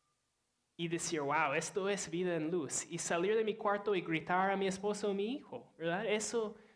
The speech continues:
no es lo que estamos llamados a tener. No podemos espiritualizarlo al punto de decir, "No tiene nada que ver con la vida con los demás".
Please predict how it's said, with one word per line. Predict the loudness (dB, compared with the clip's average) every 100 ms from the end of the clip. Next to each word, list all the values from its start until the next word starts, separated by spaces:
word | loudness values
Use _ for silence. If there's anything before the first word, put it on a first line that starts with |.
| _ _
no | -4 0 2 2
es | 2 0 -2 -6 -10 -10 -18 _ _ _ _ _ _ _
lo | -4 -2
que | -2
estamos | 0 0 0 -2 -4 -10 -18 _ _ _ _ _ _ _ -12
llamados | -2 0 2 2 2 0 -4
a | -4
tener. | -2 0 -2 -4 -10 -20 _ _ _ _ _ _ _ _ -4
No | -2
podemos | 0 2 2 2 -2 -6
espiritualizarlo | -6 -2 -2 -2 -2 -2 -2 2 2 2 2
al | 2 0
punto | -2 -2 0 0
de | 0
decir, | -2 -2 0
"No | 0 -2
tiene | 0 0 2
nada | 2 2 0
que | -2
ver | -2 0 -2 -6 -20 -18
con | -6 -2
la | -2
vida | 0 -2 -4
con | -6
los | -8 -8
demás". | -10 -6 -4 -6 -8 -10 -10